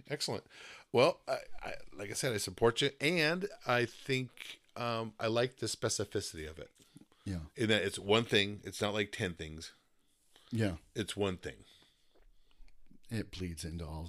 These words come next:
Speaker 1: It, and it
Speaker 2: things.
Speaker 1: bleeds into everything.
Speaker 2: <laughs>
Speaker 1: Yeah, it does. But, but you're concentrating on the one thing that helps
Speaker 2: Yeah.
Speaker 1: the other things.
Speaker 2: I, yeah, I was thinking about it. I was like, "Man, the last, like, five years, I've had the same,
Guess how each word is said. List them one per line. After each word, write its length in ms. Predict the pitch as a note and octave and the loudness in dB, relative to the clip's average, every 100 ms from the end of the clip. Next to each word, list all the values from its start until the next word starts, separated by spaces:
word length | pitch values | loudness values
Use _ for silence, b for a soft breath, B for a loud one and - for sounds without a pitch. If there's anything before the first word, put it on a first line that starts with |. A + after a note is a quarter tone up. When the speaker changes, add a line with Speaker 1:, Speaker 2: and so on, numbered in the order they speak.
| - | 2
Speaker 1:
It, 140 | G2+ | 2
and 80 | F2 | 4
it 60 | B2 | 4
Speaker 2:
things. 60 | G#2+ | 6
Speaker 1:
bleeds 280 | G#2+ G#2 F2 | 4 4 2
into 160 | F2+ A#3 | 6 10
everything. 440 | - - A#3+ - - | 10 10 8 6 -2
Speaker 2:
<laughs> 160 | - - | -2 2
Speaker 1:
Yeah, 240 | E3 D#3 - - - | 2 0 -2 -2 0
it 140 | C#3 | 6
does. 320 | C4 B3+ E3+ | 8 8 6
But, 240 | - C3 - B B - | 6 6 6 B B 2
but 100 | C#3 | 4
you're 100 | C3 | 4
concentrating 500 | - D3 C3+ A#2+ G2+ | 4 0 0 0 0
on 80 | F#2+ | 0
the 60 | F2+ | 0
one 220 | G2 F#2 | 0 -2
thing 120 | F#2 | -2
that 140 | E2+ E2+ | -4 2
helps 160 | C3 | 8
Speaker 2:
Yeah. 140 | C#3 A2 | 8 6
Speaker 1:
the 100 | D#2+ | 2
other 120 | C#2+ | -4
things. 180 | - - - | -8 -8 0
Speaker 2:
I, 180 | E3+ D3+ - | 2 2 4
yeah, 460 | C#3+ C3+ C#3 B2 A#2 | 4 6 8 8 8
I 160 | B2+ | 8
was 140 | C3+ B2+ | 8 6
thinking 320 | D#3+ D#3 D3 | 4 6 8
about 180 | B2+ A#2+ | 8 8
it. 40 | |
I 20 | |
was 100 | A#2 | 8
like, 120 | D3 D3+ | 4 4
"Man, 600 | G3 G3 F#3+ F#3+ F#3 F#3 | 6 8 8 8 6 6
the 80 | F3 | 6
last, 320 | G3 A3 - | 6 6 6
like, 200 | D#3+ A#2+ | 4 4
five 540 | - - B2+ C3 B2+ | 2 4 8 10 8
years, 380 | B2 B2 A#2 A2 | 8 8 8 8
I've 100 | A2+ | 4
had 160 | A#2 A2+ | 4 2
the 80 | G2+ | 0
same, 480 | - A#2 A2+ G#2+ | 2 4 4 2